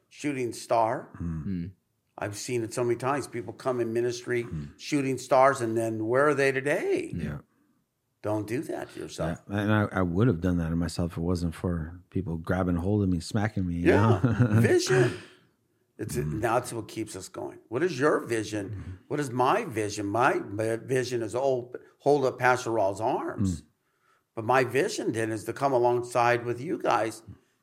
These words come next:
Speaker 1: and help you keep moving forward.
Speaker 3: Mm.
Speaker 1: So for me being here today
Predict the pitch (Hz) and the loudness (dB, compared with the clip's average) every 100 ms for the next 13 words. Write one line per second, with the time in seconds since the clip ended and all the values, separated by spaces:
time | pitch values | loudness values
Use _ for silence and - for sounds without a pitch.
0 | _ 120 120 143 139 131 214 - - - | _ -2 4 2 2 -4 -6 -6 -14 -8
1 | 123 95 98 92 98 98 - - 90 82 | -6 -6 -8 -8 -8 -8 -12 -8 -6 -6
2 | 82 _ _ _ _ _ - 120 113 120 | -8 _ _ _ _ _ -6 -4 -2 -2
3 | 127 160 120 135 226 285 117 107 107 110 | 2 2 2 0 2 2 2 0 -2 -2
4 | 101 95 - | -2 -6 -12